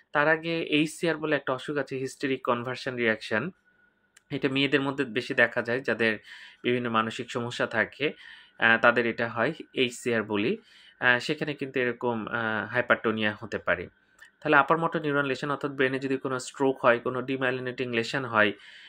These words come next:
আহ, কোনো অ্যাবসেস হয়, তাহলে কিন্তু এরকম হতে পারে। তার সাথে যেটা বললাম, এইচসিআর এ হয় এবং পার্কিনসন্স ডিজিজ,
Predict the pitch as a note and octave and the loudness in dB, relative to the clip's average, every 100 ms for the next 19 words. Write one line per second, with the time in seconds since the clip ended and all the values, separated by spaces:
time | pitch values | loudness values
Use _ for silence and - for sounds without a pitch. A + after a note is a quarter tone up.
0 | - A2+ A#2 A#2 B2 B2 A2+ - C3 - | -4 4 4 4 0 0 0 -2 -4 0
1 | A2 A2+ C#3 D#3+ E3+ D#3 D3 C#3 A#2 - | 0 2 0 0 -6 -8 -4 -2 -2 -4
2 | A#2 A2+ A2+ A2 G#2+ G#2 F#3+ - - - | -8 -6 -4 0 4 4 0 -6 -20 -20
3 | _ C3+ - D3+ D3 D3 C#3+ C#3 C#3 C3+ | _ 2 2 -2 -2 -2 -2 -2 -2 -2
4 | B2+ - C#3+ C3 C3 B2 D3 C#3+ C3 C3 | -4 -2 0 0 0 0 2 2 -2 0
5 | B2+ B2+ D3 C#3+ D3+ C3 B2+ B2 B2 | 0 0 -6 -4 -4 -2 -2 0 0